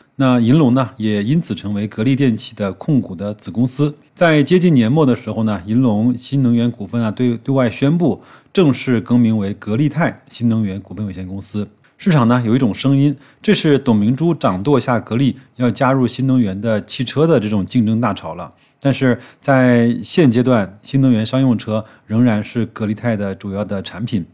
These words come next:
但是从后续的发展潜力来看的话，他个人认为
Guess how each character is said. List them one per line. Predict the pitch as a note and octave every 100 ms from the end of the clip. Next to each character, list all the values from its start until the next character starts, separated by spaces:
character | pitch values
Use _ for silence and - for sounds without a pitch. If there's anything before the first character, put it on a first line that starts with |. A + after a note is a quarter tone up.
| _ -
但 | D#3
是 | C#3
从 | B2 B2+
后 | - A3+ C#3
续 | C3+
的 | A#2 G#2+
发 | B2+
展 | B2
潜 | A#2+ G2+
力 | F2+
来 | F2+
看 | G2+ B2
的 | G2
话， | G#2+ F#2 - - -
他 | -
个 | C#3+ G#3
人 | C#3+ A2+
认 | A#2
为 | G2